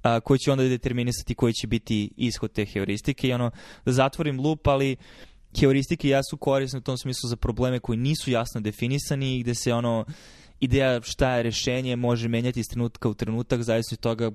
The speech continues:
koja je tvoja svrha, jer smo mi trodimenzionalna bića koji se kreću u trodimenzionalnoj stvarnosti, koji ima milijarde i milijarde parametara, svaki njih bitan u zavisnosti od toga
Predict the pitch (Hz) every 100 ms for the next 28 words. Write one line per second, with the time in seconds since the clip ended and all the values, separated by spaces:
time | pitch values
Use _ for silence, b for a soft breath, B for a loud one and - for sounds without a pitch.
0 | - - 117 - 120 110 147 156 - 131
1 | 139 135 127 - 127 131 123 117 117 107
2 | 120 135 143 - 123 117 113 113 113 -
3 | 120 123 120 107 107 - 110 120 131 127
4 | - 120 117 110 104 - - B B B
5 | - 113 120 127 120 113 117 117 - 113
6 | 127 127 - 117 110 120 - 117 110 -
7 | B B B B - 107 117 120 113 110
8 | 107 110 - 113 - 107 113 107 104